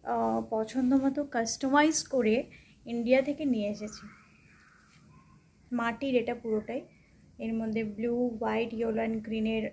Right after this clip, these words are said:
আহ, কাস্টমাইজ করা রয়েছে। তো এটার সাথে যাচ্ছিল বলে আমি এটার সাথে এটা carry করে নিলাম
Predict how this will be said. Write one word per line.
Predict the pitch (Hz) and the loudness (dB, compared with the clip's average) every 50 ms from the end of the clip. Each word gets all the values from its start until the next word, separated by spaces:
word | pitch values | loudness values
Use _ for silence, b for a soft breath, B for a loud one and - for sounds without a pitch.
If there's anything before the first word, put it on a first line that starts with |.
| - - | -8 -6
আহ, | 220 214 214 208 208 208 208 208 - - | -4 -2 -2 0 -2 -2 -4 -6 -8 -10
কাস্টমাইজ | 226 220 214 - 247 233 240 247 254 247 - | -10 -8 -6 -4 -2 0 2 2 0 0 -2
করা | - 233 208 202 208 202 | -4 -4 -2 0 0 -2
রয়েছে। | 202 202 202 202 - - 302 - - - - B B B B B B B B B B B B - - - - - - - - - - - - - - - - | -2 -4 -6 -8 -8 -12 -12 -14 -14 -20 -20 B B B B B B B B B B B B -20 -20 -20 -20 -20 -20 -20 -20 -20 -20 -20 -20 -20 -20 -10 0
তো | - 262 247 | 4 6 6
এটার | 240 240 269 285 | 6 6 4 2
সাথে | - - 294 294 302 269 | 2 2 -2 -2 -2 0
যাচ্ছিল | 269 254 233 220 - - - 262 277 | 0 0 0 -2 -6 -10 -8 -6 -4
বলে | 262 294 302 330 | -4 -4 -4 -6
আমি | 349 349 339 302 | -6 -8 -6 -6
এটার | 262 - 262 247 247 240 | -6 -4 -4 -4 -4 -4
সাথে | 247 - 247 - 247 | -6 -8 -10 -12 -12
এটা | 247 - 254 | -12 -12 -12
carry | - - - - - 247 | -12 -10 -10 -10 -10 -10
করে | - 247 220 220 220 226 | -8 -8 -8 -6 -6 -6
নিলাম | 220 208 220 240 254 - | -8 -8 -6 -8 -10 -12